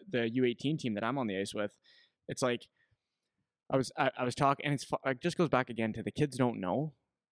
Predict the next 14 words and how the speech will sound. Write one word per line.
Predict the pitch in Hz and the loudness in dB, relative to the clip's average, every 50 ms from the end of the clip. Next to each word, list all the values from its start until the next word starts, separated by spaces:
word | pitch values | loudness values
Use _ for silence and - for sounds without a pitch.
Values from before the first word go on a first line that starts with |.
| _ - - | _ -4 0
any | 135 135 135 | 2 2 4
different | 127 135 127 143 151 143 | 2 2 2 2 0 2
or | 123 | 2
any | 120 127 120 | 2 2 2
better. | 101 101 117 147 160 160 151 | 2 2 2 2 -2 -4 -6
So | - - - 123 | -6 -2 2 4
we | 123 123 | 6 6
were | 117 117 | 6 6
doing | 113 135 135 131 127 123 | 6 6 6 6 4 4
a, | 120 110 104 101 101 95 104 _ _ _ _ _ _ _ _ _ _ _ - | 2 2 0 0 -2 -4 -6 _ _ _ _ _ _ _ _ _ _ _ -2
we | 127 | 0
were | 123 120 | 0 2
doing | 120 135 135 135 | 4 2 2 4
a, | 123 117 107 | 4 2 2